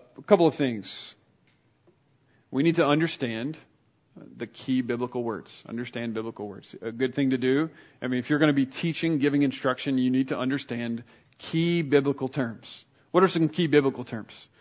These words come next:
I see you yawning, and I'm gonna believe the best. I believe that you're not bored by my teaching. I believe that you just ate lunch,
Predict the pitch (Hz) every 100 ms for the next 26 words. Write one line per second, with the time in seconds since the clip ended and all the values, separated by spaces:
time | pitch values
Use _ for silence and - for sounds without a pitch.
0 | _ _ - 123 - 180 190 175 185 156
1 | 120 113 127 _ _ _ _ - 127 127
2 | 143 160 170 180 160 156 165 127 107 -
3 | - - _ - 123 135 147 160 151 156
4 | 170 165 185 202 147 131 131 135 135 180
5 | 175 110 - _ _ - - - 131 135
6 | 139 156 151 135 143 139 170 160 139 98
7 | - -